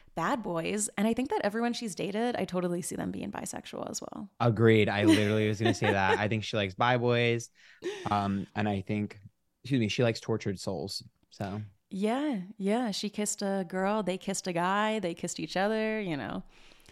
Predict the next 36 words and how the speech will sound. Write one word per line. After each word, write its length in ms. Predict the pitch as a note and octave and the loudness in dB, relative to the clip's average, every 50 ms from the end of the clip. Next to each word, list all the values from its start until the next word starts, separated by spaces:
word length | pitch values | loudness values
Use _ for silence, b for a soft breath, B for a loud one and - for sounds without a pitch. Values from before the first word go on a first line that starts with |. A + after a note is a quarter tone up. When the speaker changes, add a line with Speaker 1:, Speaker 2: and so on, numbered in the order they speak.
| b b b _ - | b b b _ -2
Speaker 1:
Um, 500 | F#3+ F3+ F3+ F#3 F#3 F#3 F3+ F3+ F3+ - - | 0 2 2 2 2 2 0 0 -2 -4 -4
there 180 | F#3+ G#3 G#3 | -2 0 0
was 120 | G#3 G#3+ - | 0 0 0
some 140 | A#3+ A#3 - | -2 -2 0
other 240 | G#3 G3 G3 G3 | 0 2 2 0
blind 320 | F#3+ G3 F#3+ F#3 F#3+ F3+ - | 0 0 0 0 0 0 2
items, 440 | - F3 E3+ E3+ E3 E3 E3 E3 D#3+ | 0 0 2 2 2 2 0 0 0
like 140 | D#3 D3+ | -2 -4
he 220 | - - - F3 D#3+ | -4 -6 -6 -4 -2
went 180 | E3 D#3+ D3+ - | 0 -2 -2 -2
to 120 | E3+ E3+ | -2 -4
a 40 | D#3 | -4
party 360 | - - D3+ D3 C#3 - F#3 | -2 -4 -4 -4 -4 -6 -8
solo, 800 | - - - A3 G#3+ G#3 G3+ G3 G3 F#3+ F#3+ F#3 F#3 F3+ F3 F3+ | -8 -8 -4 -2 -2 0 0 0 0 0 0 0 0 0 0 0
he 180 | F3 D3+ E3 D3+ | -2 -4 -6 -6
was 160 | C#3+ C3+ - | -6 -6 -6
hitting 260 | - E3 D#3+ D#3+ E3 | -8 -8 -6 -6 -6
on 140 | D#3 - - | -6 -6 -6
other 260 | - - - - - | -8 -8 -8 -8 -8
women, 680 | E3+ F3 G3+ G#3 G3+ G3 G3 F#3+ F#3 F3+ F3+ F3 F3+ F3 B B B B B B B B B - | -4 0 0 2 4 4 2 2 2 2 2 0 -2 -4 B B B B B B B B B -6
uh, 340 | - - E3 D#3+ D#3 D3+ - | -4 0 2 2 2 2 0
he's 220 | D#3 - E3+ D#3 - | 0 -2 -2 -2 -2
cheating 400 | - - - F3 D#3+ E3 E3 E3 | -4 -4 -4 -2 -2 0 0 0
on 140 | D#3 D#3 E3 | 0 0 0
his 300 | D#3+ D#3+ D#3+ D#3 D#3 - | 0 0 0 -2 -2 -6
higher 480 | - - D#3+ D#3+ D#3+ D#3 D#3 D#3 D#3 | -6 -4 -2 0 0 2 2 2 2
than 200 | D#3 D#3+ D#3 D#3 | 2 0 0 0
the 80 | D3+ D3 | 0 0
list 340 | D3 D3+ D3 D3 - - - | -2 -2 -2 -2 -2 -4 -4
singer 380 | - - E3 D#3+ D#3 C#3+ C#3 | -2 -2 0 0 0 0 -2
wife. 480 | C#3+ D3 F3 F#3 F#3+ F#3 F#3 F#3+ E3+ - | -2 -2 -2 0 0 0 -2 -2 -4 -4
There 100 | - F3+ | -6 -6
was 120 | F3 D#3+ | -4 -4
a 40 | F3 | -4
lot 240 | E3+ F3+ G3 A#3 C4+ | -2 0 0 0 0
of 120 | C#4 G#3+ | -2 -4